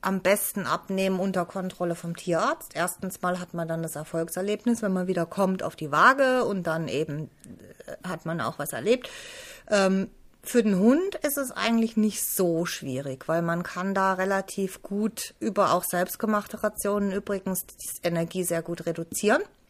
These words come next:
Es geht ja vor allen Dingen um die Energiereduktion. Und den Rest kann man ja dann trotzdem dabei lassen. Man darf einfach auch bei solchen Geschichten nicht vergessen, dass das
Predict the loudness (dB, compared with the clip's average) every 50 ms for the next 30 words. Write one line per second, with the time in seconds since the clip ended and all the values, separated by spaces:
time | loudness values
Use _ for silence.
0 | _ _ -20 -20 -20 -20 -18 -18 -18 -20 -20 -20 -20 -20 -20 -10 _ -4 -4 0
1 | 4 4 4 6 6 2 2 0 0 0 0 2 2 2 0 0 0 0 0 0
2 | 0 0 0 0 0 0 -2 -2 2 2 4 4 6 4 6 4 2 2 0 -6
3 | -4 2 6 8 8 8 8 8 6 4 2 -4 -14 _ _ _ -20 -20 -20 -20
4 | -20 _ -4 -2 0 2 2 0 2 4 6 6 6 4 2 -4 -4 -2 0 2
5 | 2 4 4 4 4 2 0 0 -2 -2 -2 -2 -4 -4 -4 -4 -4 -4 -4 -4
6 | -4 -4 -2 -2 -4 -4 -6 -6 -6 -4 -4 -4 -4 -2 -2 -2 -2 -2 -2 -2
7 | -4 -4 -4 -4 -6 -4 -2 -2 -2 -4 -4 -4 -4 -2 -2 0 0 0 0 -2
8 | -2 -4 -4 -4 -6 -8 -8 -8 -6 -4 -4 -6 -6 -6 -4 -2 -2 -2 -2 -4
9 | -6 -10 -6 -4 -4 -2 -2 -2 -4 -4 -6 -6 -12 -20 -20 -20 -20 -8 _ -4
10 | -4 -4 -4 -4 -4 -4 -4 -6